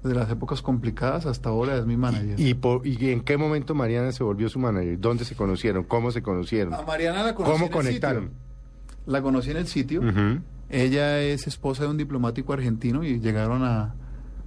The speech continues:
Speaker 1: en misión diplomática a Colombia.
Speaker 2: Y fueron al sitio
Speaker 1: Y
Speaker 2: a
Speaker 1: entonces
Speaker 2: rumbear.
Speaker 1: terminaron yendo al sitio
Speaker 2: A
Speaker 1: por,
Speaker 2: rumbear
Speaker 1: a
Speaker 2: ellos.
Speaker 1: rumbear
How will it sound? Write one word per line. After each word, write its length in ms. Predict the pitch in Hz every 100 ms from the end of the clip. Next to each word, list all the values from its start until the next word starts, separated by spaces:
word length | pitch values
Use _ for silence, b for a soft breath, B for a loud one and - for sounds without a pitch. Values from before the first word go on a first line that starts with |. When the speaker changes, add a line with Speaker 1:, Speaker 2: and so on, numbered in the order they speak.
| -
Speaker 1:
en 180 | 127 110
misión 340 | 101 - 110
diplomática 600 | 123 127 113 107 131 127
a 40 | 120
Colombia. 500 | 117 110 104 135 196
Speaker 2:
Y 140 | 117 110
fueron 300 | 120 113 123
al 100 | 110
sitio 260 | 110 127 -
Speaker 1:
Y 40 |
Speaker 2:
a 40 | 101
Speaker 1:
entonces 220 | 95 -
Speaker 2:
rumbear. 220 | 185 -
Speaker 1:
terminaron 680 | 185 170 156 151 165 190 180
yendo 280 | 156 160 180
al 80 | 170
sitio 320 | 143 139 190
Speaker 2:
A 60 | 113
Speaker 1:
por, 60 |
Speaker 2:
rumbear 300 | 110 107 123
Speaker 1:
a 40 | 120
Speaker 2:
ellos. 160 | 85
Speaker 1:
rumbear 380 | - 113 113 135